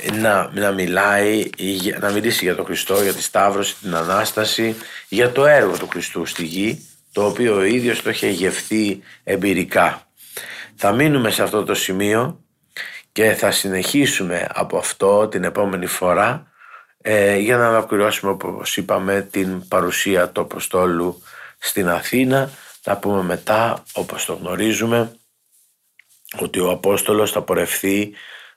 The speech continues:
προς την Κόρινθο. Και αφού έχει ήδη ιδρύσει στην Εκκλησία, ή έχει ιδρύσει την πρώτη Εκκλησία στην Αθήνα, το ίδιο θα κάνει και στην Κόρινθο, η οποία Κόρινθος δεν φημιζόταν πολύ και για την ηθική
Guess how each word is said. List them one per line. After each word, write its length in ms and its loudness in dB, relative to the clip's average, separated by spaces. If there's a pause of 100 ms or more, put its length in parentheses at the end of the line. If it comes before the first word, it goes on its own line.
(180)
προς 400 4
την 240 -2
Κόρινθο. 680 2 (800)
Και 100 -2
αφού 220 2
έχει 380 0
ήδη 320 2
ιδρύσει 500 -2
στην 160 -6
Εκκλησία, 920 0 (280)
ή 120 -2
έχει 360 0
ιδρύσει 420 0
την 120 -8
πρώτη 300 2
Εκκλησία 440 -2
στην 240 0
Αθήνα, 600 -2 (400)
το 140 0
ίδιο 300 0
θα 160 -6
κάνει 680 -2
και 300 -2
στην 340 -8 (380)
Κόρινθο, 720 2 (500)
η 100 0
οποία 360 4
Κόρινθος 760 0
δεν 300 2
φημιζόταν 800 -2
πολύ 720 -2
και 120 -4
για 260 0
την 220 -4
ηθική 720 -2